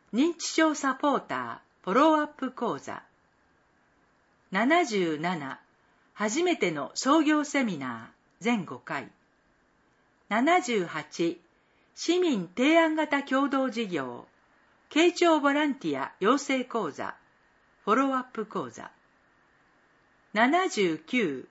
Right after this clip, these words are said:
富士見市国際交流フォーラム二千二十五、世界への扉。八十、健康祭り。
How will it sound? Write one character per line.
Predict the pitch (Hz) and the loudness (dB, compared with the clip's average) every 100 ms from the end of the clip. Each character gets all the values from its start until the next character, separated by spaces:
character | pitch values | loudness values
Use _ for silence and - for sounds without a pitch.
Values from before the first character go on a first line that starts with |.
| _ _ _ _ _ | _ _ _ _ _
富 | 233 | 4
士 | 330 | 4
見 | 330 320 | 4 0
市 | - 151 - - | -2 -4 -4 -6
国 | 202 - | -6 0
際 | 349 349 339 | 4 4 4
交 | 311 320 | 2 4
流 | 311 302 | 4 2
フ | 302 | 0
ォ | 277 | 0
ー | |
ラ | 160 139 | 0 -4
ム | 135 - - | -10 -12 -8
二 | 170 | -4
千 | - 294 247 | 0 2 2
二 | 220 | -2
十 | 185 143 131 | -4 -8 -8
五、 | 120 143 - _ _ _ _ _ - | -6 -8 -8 _ _ _ _ _ -6
世 | - 349 | 0 2
界 | 320 262 190 | 2 2 2
へ | 160 | -2
の | 135 | -6
扉。 | 131 135 147 139 139 _ _ _ _ _ _ _ _ _ _ _ - | -10 -6 -6 -6 -12 _ _ _ _ _ _ _ _ _ _ _ -10
八 | 220 294 311 | -2 4 4
十、 | 294 226 139 - _ _ _ | 4 2 0 -6 _ _ _
健 | 277 339 | 2 2
康 | - 320 302 | 4 4 4
祭 | 277 262 - 139 | 2 -2 -4 -6
り。 | 123 | -8